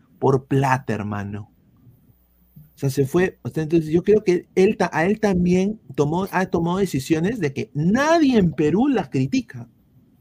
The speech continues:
Porque decir, Paolo Guerrero, para algunos, si tú te metes con su guelelo, es como conchetumadrearlos.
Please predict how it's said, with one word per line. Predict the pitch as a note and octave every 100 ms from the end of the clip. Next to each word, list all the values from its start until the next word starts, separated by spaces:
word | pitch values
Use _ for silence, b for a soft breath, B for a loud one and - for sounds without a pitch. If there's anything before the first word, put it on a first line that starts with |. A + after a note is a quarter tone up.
| _ _ _ _
Porque | E3+ D3+ D#3+ D#3 C#3
decir, | D3 C#3 B3+ G3+ B2+ - _ b b b b b -
Paolo | F3 E3 G#3+ B3 B3
Guerrero, | G#3 G3+ A#3+ A#3+ B3 - - _ - _ _ _
para | D#3+ D#3 D#3+
algunos, | E3+ A#3 C4+ B3+ E4 - -
si | - D#3+
tú | B3
te | A3+ A3
metes | C4 - A#3+
con | G3 E3+
su | E3
guelelo, | D3 D#3+ G3 E4 D#4 F3 B2+ - _ _ _ _ -
es | A3 A3
como | B3 G#3 F3+ - C#3+ -
conchetumadrearlos. | E3 C#3+ D3 C3+ C3 C3 D#3 F3+ C3 G#2+ G#2 - _